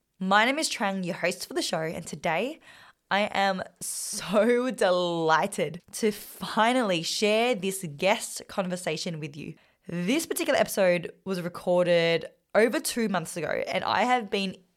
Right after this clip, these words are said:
itching to get it out there, to share this with you, and to spread this gift with the world. Because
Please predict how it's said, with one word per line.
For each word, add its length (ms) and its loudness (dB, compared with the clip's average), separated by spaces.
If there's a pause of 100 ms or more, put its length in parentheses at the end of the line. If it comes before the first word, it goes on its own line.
(160)
itching 540 -6
to 120 -4
get 520 2
it 280 2
out 240 4
there, 220 4
to 160 -6
share 400 2
this 160 0
with 140 -8
you, 240 -6 (400)
and 220 -2
to 100 -6
spread 560 0
this 180 -4
gift 380 -6
with 180 -4
the 80 0
world. 380 -4 (120)
Because 540 2